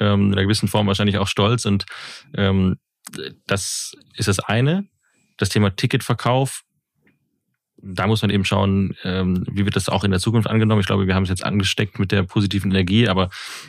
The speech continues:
ähm, das war schon die größte Baustelle. Und jetzt vor Ort, wir haben im letzten Jahr ein Barcamp veranstaltet.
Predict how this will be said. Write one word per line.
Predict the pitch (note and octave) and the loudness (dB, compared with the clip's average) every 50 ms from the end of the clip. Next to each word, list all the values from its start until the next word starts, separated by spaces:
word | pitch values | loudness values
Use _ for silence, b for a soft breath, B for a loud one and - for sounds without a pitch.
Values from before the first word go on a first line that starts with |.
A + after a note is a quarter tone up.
| B B - - - | B B -12 -4 -2
ähm, | G2 F#2 F2+ F2 F#2 F#2 F#2 F#2+ G2 | 0 0 2 2 2 0 0 -2 -4
das | - - F#2 - G2+ - - | -6 -4 -2 -2 -2 0 0
war | G2 F#2+ F#2+ F#2+ | 0 0 0 -2
schon | F#2 - G2 | -2 -2 -2
die | F#2+ | -2
größte | F2+ - G#2 - - F2+ | -2 -2 -2 -2 -2 -2
Baustelle. | - G#2+ A2+ A2+ - C3 B2 B2+ A#2+ | -2 0 0 0 0 0 0 0 2
Und | - - G2+ - - - _ _ _ _ | 0 0 -2 -2 -6 -10 _ _ _ _
jetzt | - G2+ A2 G#2 - | -2 -2 -2 -2 -2
vor | - - G2 - | -4 -4 -2 0
Ort, | G#2 G#2+ A#2 C#3 - - - - - _ _ _ _ _ _ _ _ _ _ _ _ _ _ _ _ _ _ | 2 2 2 0 -2 -4 -10 -12 -12 _ _ _ _ _ _ _ _ _ _ _ _ _ _ _ _ _ _
wir | - F#2+ G2 | 0 2 2
haben | A2 A#2 A#2 - - _ _ - | 2 2 2 0 -4 _ _ -6
im | - G#2 | -2 0
letzten | G2 A2 G#2+ - - | 0 0 0 0 0
Jahr | G#2+ G#2 | 0 0
ein | G2+ F#2 | 0 0
Barcamp | F2 F#2+ G2+ - F#2+ F2+ | -2 -4 -4 -4 -6 -4
veranstaltet. | - E2+ E2 F2+ - - E2 E2 - - - - | -4 -4 -4 -4 -4 -6 -6 -6 -8 -10 -16 -20